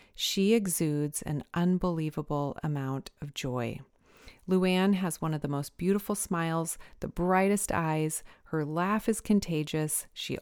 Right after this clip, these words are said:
always seems to have a song in her heart. And so, <laughs> not surprisingly, people love being around her. And as we talk together on this episode today, you will quickly find out where her abundant joy comes from.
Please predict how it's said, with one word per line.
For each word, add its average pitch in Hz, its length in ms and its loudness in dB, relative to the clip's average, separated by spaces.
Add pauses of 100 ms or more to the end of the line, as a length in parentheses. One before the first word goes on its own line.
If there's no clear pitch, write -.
always 226 420 6
seems 190 280 0
to 190 100 -2
have 165 160 -2
a 170 60 -2
song 151 320 -2
in 156 100 0
her 156 200 -2
heart. 139 420 -6 (360)
And 170 140 2
so, 180 380 6
<laughs> - 20 6
not 170 320 0
surprisingly, 185 880 2
people 220 580 -2
love 185 460 0 (100)
being 160 440 0
around 147 520 -4
her. - 340 -8 (640)
And 185 80 6
as 185 140 4
we 196 80 6
talk 190 240 2
together 180 320 2
on 175 120 4
this 175 140 0
episode 160 460 -2
today, 143 480 -2 (400)
you 180 140 4
will 170 120 8
quickly - 400 -2
find 151 320 -2
out 139 160 2
where 151 160 0
her 151 180 0
abundant 139 520 -2
joy 139 600 -2
comes 131 380 -6
from. - 500 -6